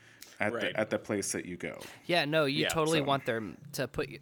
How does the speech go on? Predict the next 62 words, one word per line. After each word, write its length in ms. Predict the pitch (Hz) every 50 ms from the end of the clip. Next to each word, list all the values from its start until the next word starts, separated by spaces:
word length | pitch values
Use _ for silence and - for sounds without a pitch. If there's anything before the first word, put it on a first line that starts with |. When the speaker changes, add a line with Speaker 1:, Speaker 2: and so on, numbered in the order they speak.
| - -
Speaker 3:
their 160 | - 139 123
logo 340 | 120 120 127 123 123 123 117
on 160 | 117 117 113
you. 160 | 110 110 113 113
I 140 | - 135 143
was 140 | 143 147 -
trying 220 | - - 165 160 135
to 200 | 127 110 107 98
come 240 | - - 143 131 120
up 120 | 120 -
with 140 | 131 123 -
an 100 | 117 113
analogy 600 | 110 110 110 110 110 110 113 107 - - 107 101
before 380 | 95 - 110 - - - 120 110
this 120 | 110 - -
podcast, 680 | - 110 107 110 - - 110 104 107 113 - - -
and 120 | 123 113
the, 100 | 113 - - - - - - - - - -
the, 140 | 156 151
the 140 | 143 - 139 -
closest 420 | - 156 151 147 - 156 - -
thing 160 | 139 123 120
I 60 | 120
could 180 | - - 120 -
come 240 | - 135 123 117 113 - - -
i-, 120 | 135 123 - -
into 420 | 120 127 123 - - 135 123 107
is, 160 | 110 117 -
like, 160 | 120 117 -
if 140 | 127 117 -
you 60 | 135
were 120 | 123 113 110
buying 320 | 110 117 117 123 123 117
a 80 | 113 113
car. 440 | - - 113 101 104 110 117 127 - _ _ _ - - - - - _ -
Like, 240 | 131 127 - -
the 100 | - 139
second 400 | 131 - - 160 160 - - 151
you 120 | 156 143 123
buy 320 | 123 123 113 120 123 120
a 120 | 120 117 113
new 200 | 117 123 127 -
car, 460 | - - 117 110 113 117 123 131 - -
like, 260 | 120 117 113 - -
when 120 | 135 131 127
you 80 | 123 113
drive 280 | - - 123 123 127 127
it 80 | 123
off 200 | 120 123 - -
the 80 | 131 113
lot, 340 | 110 110 110 113 120 - -
it's 260 | - 120 - - - - _ _ _ _ _ -
kind 220 | - 165 160 147
of 180 | 139 131 - -
no 220 | 135 135 143 143
longer 320 | 135 135 131 135 131 131
gonna 220 | 120 127 117 110 101
appreciate 580 | 113 - - 147 139 127 - 127 117 104 -
from 200 | - - 113 107 107
that, 240 | 104 104 101 - -
which 200 | 127 151 - 165
is 220 | 151 139 -